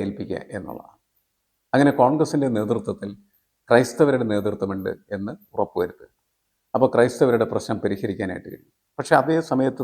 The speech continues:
തന്നെ അതിനകത്ത് ഉയർന്നു വരുന്ന മറ്റൊരു പ്രതിസന്ധി എന്ന് പറയുന്നത് ഈഴവർക്ക് അതിൽ പ്രാമുഖ്യവും പ്രാധാന്യവും നഷ്ടപ്പെട്ടു പോകുന്നു എന്നുള്ളതാണ്.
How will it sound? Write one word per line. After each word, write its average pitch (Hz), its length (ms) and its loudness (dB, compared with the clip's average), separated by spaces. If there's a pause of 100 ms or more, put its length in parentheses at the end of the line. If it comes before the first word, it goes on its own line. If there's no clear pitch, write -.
തന്നെ 104 200 -4 (960)
അതിനകത്ത് 139 400 6
ഉയർന്നു 131 300 4
വരുന്ന 113 240 2 (380)
മറ്റൊരു 143 400 2
പ്രതിസന്ധി 117 520 0 (200)
എന്ന് 110 180 -2
പറയുന്നത് 101 420 -4 (640)
ഈഴവർക്ക് 143 640 4 (240)
അതിൽ 107 180 0 (240)
പ്രാമുഖ്യവും 113 540 -2
പ്രാധാന്യവും 104 480 -6
നഷ്ടപ്പെട്ടു 104 480 -4
പോകുന്നു 95 260 -6 (160)
എന്നുള്ളതാണ്. 82 380 -14